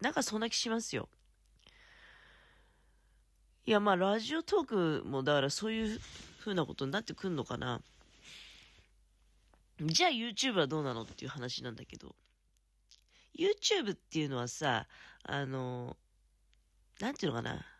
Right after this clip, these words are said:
まあ、これいろいろ人によって使い方ね、あると思うんだけど、で、YouTubeとかでもね、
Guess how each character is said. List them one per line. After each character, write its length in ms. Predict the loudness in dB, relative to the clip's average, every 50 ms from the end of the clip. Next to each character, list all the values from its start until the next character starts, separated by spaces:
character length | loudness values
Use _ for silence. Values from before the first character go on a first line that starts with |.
| _ _ _ _ _ _ _ 0
ま 200 | 2 4 4 4
あ、 80 | 2 -2 -6 -20 -20 -20 -20 -20 -20 -20 -20 -20 -20 _ _ _ _ _ _ 2
こ 120 | 4 4
れ 80 | 6 6
い 60 | 4
ろ 140 | 2 0 0
い 40 |
ろ 80 | 0 0
人 260 | -2 -2 0 0 0
に 80 | 0 0
よ 60 | -4
っ 40 | -4
て 120 | -6 -8
使 300 | -6 -6 -4 0 2 2
い 60 | 2
方 260 | 2 -2 -2 -2 -2 -2
ね、 180 | -2 -4 -2 0
あ 100 | 0 -2
る 100 | -2 -2
と 120 | -4 -4
思 160 | -2 -2 -2 -4
う 40 |
ん 20 | -4
だ 120 | -4 -4
け 160 | -4 -6 -8
ど、 400 | -6 -4 -4 -2 -2 -2 -4 -4
で、 100 | -2 0
YouTube 480 | 2 2 2 0 0 0 0 0 0 0
と 120 | 0 -2
か 140 | -2 -2 -2
で 80 | -4 -4
も 100 | -6 -6
ね、 280 | -6 -4 -4 -4 -6